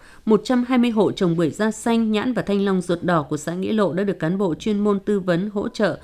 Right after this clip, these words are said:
sản xuất sản phẩm đáp ứng tiêu chí về an toàn cho người tiêu dùng và các yếu tố đảm bảo về môi trường. Đặc biệt, các hộ dân được tư vấn hỗ trợ thiết kế bao bì, kiểu dáng, tem truy xuất nguồn gốc,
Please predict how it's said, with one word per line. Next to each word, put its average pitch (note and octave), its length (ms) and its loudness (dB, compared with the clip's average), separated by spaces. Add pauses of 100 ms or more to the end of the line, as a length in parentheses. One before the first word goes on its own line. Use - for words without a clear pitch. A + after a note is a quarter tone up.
(220)
sản F3+ 240 2
xuất B3+ 240 2 (340)
sản E3+ 320 2
phẩm D3+ 240 2
đáp A3+ 160 -2
ứng F3+ 160 0
tiêu G3+ 220 0
chí F3 180 0
về F#3+ 120 -4
an G3 200 -4
toàn E3+ 180 0
cho G3+ 140 0
người F3 160 2
tiêu F#3+ 200 0
dùng E3+ 300 2
và D#3 120 -2
các G3+ 180 -6
yếu E3+ 280 0
tố F3 300 2
đảm D3 340 -6
bảo C#3+ 200 0 (120)
về D#3 100 0
môi F3+ 160 0
trường. F3 320 2 (880)
Đặc G#3 240 2
biệt, G3 140 6
các D4 240 -2
hộ E3 140 4
dân A3+ 320 2
được F3 200 0
tư A3+ 140 0
vấn G3 220 2
hỗ G#3 160 0
trợ A3+ 180 -4
thiết C4+ 240 -4
kế F3 120 0
bao G3 220 -2
bì, F3 220 4
kiểu E3 240 0
dáng, D#3+ 340 -2
tem G#3 240 -2
truy F#3+ 180 -4
xuất B3 180 -4
nguồn F3 280 0
gốc, G3 240 0